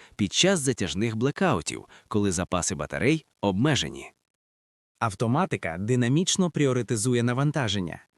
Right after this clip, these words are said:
Вона може тимчасово знизити потужність зарядних станцій для електромобілів у паркінгу, щоб гарантувати роботу насосів, які подають воду на верхні поверхи. Це створює ієрархію споживання,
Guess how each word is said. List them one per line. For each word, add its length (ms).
Вона 340
може 280
тимчасово 600
знизити 460
потужність 720
зарядних 520
станцій 460
для 220
електромобілів 880
у 100
паркінгу, 600
щоб 280
гарантувати 640
роботу 360
насосів, 600
які 420
подають 480
воду 300
на 140
верхні 420
поверхи. 520
Це 260
створює 680
ієрархію 640
споживання, 720